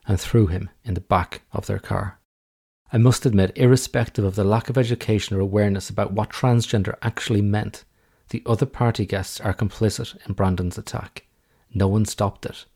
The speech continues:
Fucking cowards. With Brandon now extremely frightened in the back of the car,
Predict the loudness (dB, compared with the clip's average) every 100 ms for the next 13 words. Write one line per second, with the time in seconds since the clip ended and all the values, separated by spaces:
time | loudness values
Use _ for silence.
0 | _ _ _ _ -12 -6 -6 -6 -6 -8
1 | -10 -14 -20 _ _ _ _ _ _ _
2 | _ _ _ _ _ _ _ _ 2 2
3 | 4 4 6 4 4 4 2 -2 -4 0
4 | 2 2 2 2 2 2 -2 -2 -2 -2
5 | -2 -2 -2 -2 -2 -2